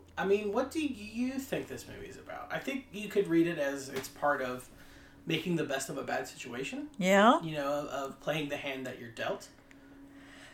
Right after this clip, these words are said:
Speaker 2: Yeah, and that kind of goes in line with most of Roald Dahl's stuff, isn't it? Like, <laughs> yep, that, this is it. Suck it up, smile,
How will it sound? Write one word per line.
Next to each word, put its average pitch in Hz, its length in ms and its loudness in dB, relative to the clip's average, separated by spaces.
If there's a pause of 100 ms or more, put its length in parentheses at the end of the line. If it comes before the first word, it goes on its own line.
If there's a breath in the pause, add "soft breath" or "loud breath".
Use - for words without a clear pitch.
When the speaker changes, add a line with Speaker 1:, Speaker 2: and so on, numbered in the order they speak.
(120)
Speaker 2:
Yeah, 240 440 10
and 220 140 12
that 240 160 12
kind 220 200 10
of 208 100 10
goes 185 320 10
in 180 180 8
line 160 260 8
with 165 120 2
most 170 280 4
of 135 100 -2
Roald 139 260 4
Dahl's 139 280 0
stuff, - 340 4
isn't 147 240 0
it? 123 220 2
Like, 156 420 2 (300)
<laughs> - 280 8
yep, 220 280 12 (120)
that, 208 240 8
this 165 300 2
is 247 120 0
it. 240 260 6 (340)
Suck - 200 4
it 214 60 10
up, - 280 10
smile, 170 440 6